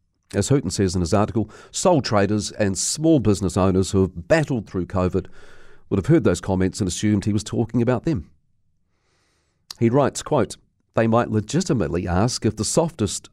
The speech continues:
corporate job in New Zealand is the one Luxon himself held, Luxon himself held, chief executive of a state-owned airline that gets bailed out each time it goes bust." End of quote.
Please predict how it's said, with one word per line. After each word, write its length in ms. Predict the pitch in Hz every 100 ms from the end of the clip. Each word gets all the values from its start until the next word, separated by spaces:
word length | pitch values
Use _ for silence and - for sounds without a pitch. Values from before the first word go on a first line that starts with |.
| _
corporate 400 | - 160 - -
job 260 | 110 95
in 80 | 95
New 100 | 95
Zealand 380 | 90 127 120 123
is 120 | 110
the 60 | 113
one 280 | 135 139 139 -
Luxon 460 | 139 - - 151
himself 440 | 143 160 - 208 226
held, 320 | 85 69 - - -
Luxon 360 | 139 143 151 131
himself 340 | 135 180 185
held, 220 | 101 - - - - _ _
chief 200 | - 165
executive 540 | 185 113 107 110 101 98
of 160 | 98
a 40 | 92
state-owned 460 | - 175 131 87
airline 380 | 90 90 92 87 - _ -
that 80 | 90
gets 220 | 90 -
bailed 340 | - 147 101
out 220 | 90 98 -
each 220 | 113 -
time 260 | - 95 95
it 100 | -
goes 240 | 90 85
bust." 400 | 76 73 - - - _ _ _ _ _ _ _ _ _ -
End 140 | 101
of 100 | 87
quote. 280 | - 69 -